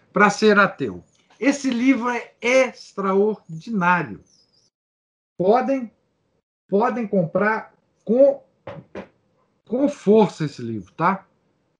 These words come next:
É, ele é muito bom. A tradução dele não é lá essas coisas, mas vai lá, tá certo? É,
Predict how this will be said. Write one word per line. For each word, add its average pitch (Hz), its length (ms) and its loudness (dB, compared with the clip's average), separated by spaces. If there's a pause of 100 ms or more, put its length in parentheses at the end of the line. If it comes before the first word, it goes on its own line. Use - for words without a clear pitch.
(460)
É, 143 640 0 (420)
ele 196 340 4
é 196 240 4
muito 202 800 4
bom. 147 340 0 (220)
A 180 80 0
tradução 254 420 0
dele 247 200 2
não 254 140 -6
é 254 120 -2
lá 214 360 6
essas 165 260 -4
coisas, 196 280 -2
mas 196 180 0
vai 254 140 -2
lá, 170 280 -2 (600)
tá 82 100 -16
certo? - 340 -6 (800)
É, 131 720 -4